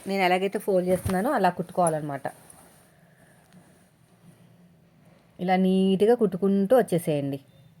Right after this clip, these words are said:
వీడియో నచ్చితే లైక్ చేయండి ఫ్రెండ్స్. చాలా అంటే చాలా బాగుంటుందండి. ఇలా ఫోల్డ్ చేసుకుని నీట్‌గా కుట్టుకుంటూ వెళ్ళిపోవాలి.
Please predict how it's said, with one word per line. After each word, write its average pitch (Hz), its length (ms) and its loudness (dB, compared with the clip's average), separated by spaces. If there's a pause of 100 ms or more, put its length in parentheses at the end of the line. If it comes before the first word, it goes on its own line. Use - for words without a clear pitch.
(260)
వీడియో 214 280 2
నచ్చితే 233 300 0
లైక్ 196 280 2
చేయండి 208 260 0
ఫ్రెండ్స్. 156 320 -2 (880)
చాలా 196 380 2
అంటే 220 180 0
చాలా 190 440 2
బాగుంటుందండి. 185 760 2 (3250)
ఇలా 180 200 -4
ఫోల్డ్ 196 360 2
చేసుకుని 202 340 0
నీట్‌గా 190 680 2
కుట్టుకుంటూ 196 720 -2
వెళ్ళిపోవాలి. 147 580 2